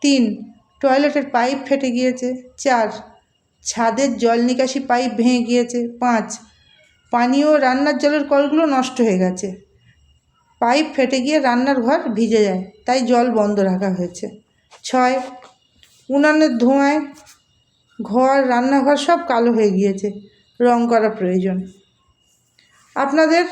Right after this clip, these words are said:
যার যা সমস্যা, আপনারা এরকম পয়েন্ট করে করে উল্লেখ করবেন। অতএব মহাশয়ের কাছে আমার বিনীত প্রার্থনা,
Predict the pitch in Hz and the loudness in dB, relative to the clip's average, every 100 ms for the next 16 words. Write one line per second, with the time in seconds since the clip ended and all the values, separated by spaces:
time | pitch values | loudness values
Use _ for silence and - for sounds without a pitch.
0 | - - _ - 240 311 330 269 330 - | -8 -20 _ -4 0 0 0 0 0 0
1 | 285 320 320 330 285 285 285 269 302 - | 0 0 2 0 0 2 2 2 0 0
2 | 254 277 277 285 294 311 453 302 247 233 | 0 2 0 0 0 0 0 2 2 2
3 | 233 196 180 185 190 - _ _ _ _ | 0 -2 -2 -2 -4 -14 _ _ _ _
4 | _ _ _ _ _ _ _ _ _ _ | _ _ _ _ _ _ _ _ _ _
5 | _ - 269 277 339 330 330 - 233 254 | _ -2 0 2 2 2 0 -2 0 2
6 | 330 349 359 330 330 320 311 285 233 240 | 2 2 2 2 0 0 0 0 2 2
7 | 247 277 269 254 - - 180 180 - | 2 0 0 0 0 -4 -4 -4 -6